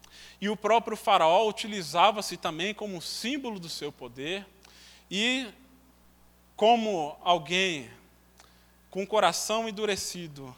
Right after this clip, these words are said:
essa figura maligna que se opõe a Deus, se recusa a adorá-lo,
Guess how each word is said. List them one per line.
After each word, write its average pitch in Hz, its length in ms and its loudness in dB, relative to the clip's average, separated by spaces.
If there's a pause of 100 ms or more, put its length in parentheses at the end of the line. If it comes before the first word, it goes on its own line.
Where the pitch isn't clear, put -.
(180)
essa 143 240 -4
figura 180 400 -2
maligna 180 640 -2
que 170 220 -16
se - 200 -8
opõe 190 360 -6
a 196 60 -4
Deus, 156 300 -6
se 165 180 -12
recusa 165 460 -10
a 165 40 -4
adorá-lo, 151 600 -4